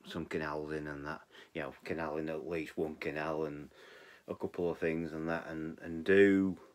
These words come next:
Um,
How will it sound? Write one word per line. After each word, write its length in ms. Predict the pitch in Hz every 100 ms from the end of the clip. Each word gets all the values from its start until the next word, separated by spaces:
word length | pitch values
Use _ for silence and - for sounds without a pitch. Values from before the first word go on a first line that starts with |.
| _ _ _ _ _ _ _ _ _ _ _ _ _ _ _ -
Um, 480 | 73 73 76 76 73